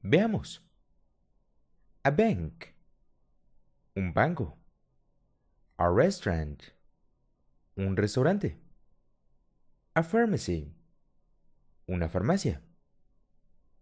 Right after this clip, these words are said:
A school. Una escuela.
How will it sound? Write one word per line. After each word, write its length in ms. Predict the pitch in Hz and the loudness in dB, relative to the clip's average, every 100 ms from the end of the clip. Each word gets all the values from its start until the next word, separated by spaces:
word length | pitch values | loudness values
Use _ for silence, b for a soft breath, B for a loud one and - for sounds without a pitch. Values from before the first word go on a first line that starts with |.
| _ | _
A 100 | 120 | -4
school. 640 | 120 - 175 220 120 73 65 _ _ _ _ _ _ _ _ _ _ _ - | -4 -2 -2 -2 -2 -6 -12 _ _ _ _ _ _ _ _ _ _ _ -8
Una 180 | 180 202 | -2 0
escuela. 400 | - 233 220 | 4 4 4